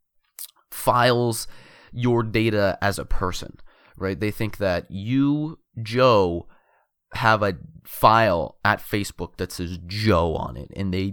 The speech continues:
can go in and look like, "Oh, this is Joe." No, no, no, no. That's not how Facebook works. Facebook is not the government. They don't care about you as an individual. The government will do that, yes,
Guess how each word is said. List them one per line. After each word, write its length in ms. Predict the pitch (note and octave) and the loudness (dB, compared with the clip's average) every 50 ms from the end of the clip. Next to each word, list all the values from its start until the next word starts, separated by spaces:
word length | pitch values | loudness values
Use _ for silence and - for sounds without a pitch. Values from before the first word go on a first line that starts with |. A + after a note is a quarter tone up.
| F#2+ - | -8 -10
can 300 | - - G#2+ G2 G2 G2 | -6 -4 -4 -2 -4 -6
go 340 | G#2 G#2+ A#2 G2+ G2 F#2+ F#2+ | -4 0 0 0 2 2 0
in 140 | F#2+ F#2 F2 | 0 0 -2
and 120 | E2+ F2 | -2 0
look 220 | F#2 F#2 F2+ - | 0 0 0 -2
like, 160 | - E2+ E2+ F2+ | -4 -8 -6 -4
"Oh, 220 | G#2 A2 G#2+ G2 | -2 -2 0 0
this 160 | F#2 F2+ - | -2 -2 -4
is 100 | F#2+ F2+ | -6 -6
Joe." 300 | F2 - - C#2 A#1 - - - - | -6 -6 -6 -6 -6 -8 -10 -16 -12
No, 100 | - G#2+ | -6 -4
no, 120 | A2+ A2+ G#2+ | -2 0 0
no, 100 | G2+ F2+ | 0 -2
no. 160 | E2+ D#2+ - - - - - | -4 -6 -8 -10 -16 -8 -6
That's 180 | F#2 G#2 - | -6 -4 0
not 140 | A#2 A2+ A2+ | 0 0 2
how 60 | A#2+ | 0
Facebook 400 | G2+ - F#2+ F2+ - - D2 - | -2 -2 -4 -4 -4 -6 -10 -10
works. 240 | - - - - - | -10 -12 -12 -12 -4
Facebook 400 | - B2+ D3 - - F#3 F3 - | -2 -2 -2 0 -2 -4 -2 -2
is 80 | D3 B2 | -4 0
not 300 | A#2+ A2 G#2 G#2 F2+ F#2 | 2 2 2 2 2 -2
the 80 | G2+ | -6
government. 520 | E2 F#2 F#2 F2+ D2 C#2 C2+ G#1+ - - - | -2 0 0 0 0 -4 -8 -10 -12 -8 -4
They 140 | G2+ A#2 | 0 2
don't 220 | D3 F3 E3+ - - | 2 2 2 0 -4
care 260 | - - A#2+ A#2 A#2+ | -4 -2 0 2 2
about 280 | A2+ G2+ G2+ F#2 - - | 4 4 2 2 2 -4
you 100 | F#2 E2+ | -4 -4
as 100 | E2+ F2 | -4 -4
an 80 | E2+ | -6
individual. 440 | E2+ E2 D2+ D2+ D#2+ D2+ - - - - | -6 -6 -6 -6 -8 -10 -10 -10 -12 -12
The 80 | G2 | -6
government 400 | F#2 C#3+ E3+ F#3 E3 C3+ A2 F2 | 0 2 4 4 4 2 2 0
will 100 | G2 G2 | -2 -4
do 160 | F#2 F#2 F#2+ E2 | -4 -4 -4 -4
that, 200 | C#2 - - D#2 | -4 -6 -6 -6
yes, 280 | E2+ - - - - | -6 -6 -6 -10 -14